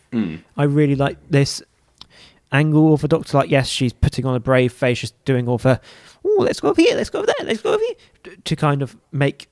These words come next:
Speaker 2: Yaz and Dan think everything's all right. But then when you have those moments alone with her,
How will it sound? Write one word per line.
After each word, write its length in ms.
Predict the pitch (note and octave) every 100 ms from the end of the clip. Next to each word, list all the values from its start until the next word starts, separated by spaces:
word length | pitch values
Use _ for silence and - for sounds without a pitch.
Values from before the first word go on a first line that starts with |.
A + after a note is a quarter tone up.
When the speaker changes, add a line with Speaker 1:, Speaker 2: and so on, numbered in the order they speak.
| -
Speaker 2:
Yaz 380 | C3+ C3 B2+ B2
and 100 | B2
Dan 220 | B2+ A#2+
think 160 | B2+ -
everything's 340 | B2 - B2
all 120 | - A2
right. 260 | A#2 A2+ -
But 120 | - D#3+
then 240 | C3 C3 _ _ _
when 240 | - C#3+ D#3
you 100 | C#3
have 260 | - C#3+
those 160 | C3+ C3
moments 380 | B2 C3 B2+ -
alone 420 | - A#2 C3+ D3+ A#2+
with 200 | - -
her, 260 | - E3+